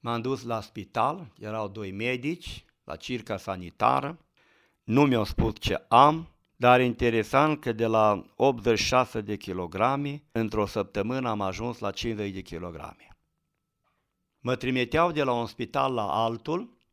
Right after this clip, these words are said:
dar, eh, înăuntrul meu mă măcina un gând că iar ajung în iad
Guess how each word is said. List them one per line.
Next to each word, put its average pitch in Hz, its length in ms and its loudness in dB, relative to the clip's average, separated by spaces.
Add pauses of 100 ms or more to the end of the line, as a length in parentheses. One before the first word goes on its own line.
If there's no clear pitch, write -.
(680)
dar, 143 360 8
eh, 139 540 4 (200)
înăuntrul 156 840 2
meu 135 360 4
mă 139 180 0
măcina 127 880 0 (540)
un 117 180 0
gând 156 300 4
că - 160 -6
iar 135 320 4
ajung 123 440 -2
în 127 120 -2
iad 123 560 0